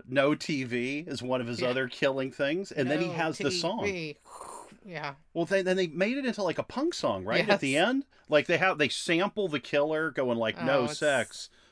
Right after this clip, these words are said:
Speaker 1: no T V," and then a, like, Happy Hell Night kinda chorus. It's a groovy tune.
Speaker 2: It's great.
Speaker 1: Yeah.
Speaker 2: But yeah, so go see that movie too. We're not doing a podcast about that, at
Speaker 1: No.
Speaker 2: least right now.
Speaker 1: Yeah, you never know. In the future, it could come.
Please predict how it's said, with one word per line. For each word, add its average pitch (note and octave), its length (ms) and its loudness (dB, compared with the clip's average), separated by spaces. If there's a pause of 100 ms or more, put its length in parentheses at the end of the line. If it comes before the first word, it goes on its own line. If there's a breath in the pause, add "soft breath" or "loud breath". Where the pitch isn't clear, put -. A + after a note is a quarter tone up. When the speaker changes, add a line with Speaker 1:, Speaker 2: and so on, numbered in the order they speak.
(140 soft breath)
Speaker 1:
no C#3+ 120 -2
T C3 220 -6
V," B2 400 -2
and A2 180 0
then A2 160 -2
a, G#2+ 140 -2
like, G#2 240 -6
Happy A2+ 460 -6
Hell G#2 240 -4
Night G#2 420 -6
kinda F#2+ 380 -8 (320 soft breath)
chorus. A2+ 480 -2
It's A#2+ 180 -6
a C#3 60 -6
groovy B2 400 -4
tune. G#2+ 200 -4
Speaker 2:
It's F3 200 -4
great. C3+ 480 -8 (200)
Speaker 1:
Yeah. A#2+ 260 2 (240)
Speaker 2:
But D3+ 140 -2
yeah, D3 220 -2
so E3 200 -6
go F#3 200 0
see G#3 180 -6
that D#3 220 0
movie D3 260 -8
too. C#3 300 -6
We're D3 100 -10
not D3+ 220 -6
doing C#3+ 200 -10
a C3+ 60 -10
podcast C3+ 560 -10
about C3 220 -10
that, C3+ 320 -6
at D3 140 -2
Speaker 1:
No. - 60 0
Speaker 2:
least D3 280 -4
right C3+ 240 -2
now. C3+ 460 -6 (140)
Speaker 1:
Yeah, C3 120 2
you A2 160 2
never A#2+ 280 2
know. B2+ 340 0
In B2 120 0
the A2 80 -2
future, C3 520 -6
it G2 100 -12
could F2 160 -10
come. F#2 380 -4